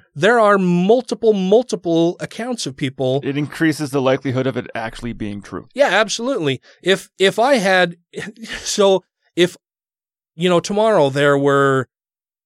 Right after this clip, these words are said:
Speaker 1: thirty or forty different people coming forward saying that I had acted inappropriately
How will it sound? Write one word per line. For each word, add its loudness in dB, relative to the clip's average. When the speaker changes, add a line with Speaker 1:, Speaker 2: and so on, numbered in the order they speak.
Speaker 1:
thirty 2
or 4
forty 0
different -2
people -2
coming -4
forward -4
saying -2
that -2
I 0
had -4
acted -6
inappropriately 0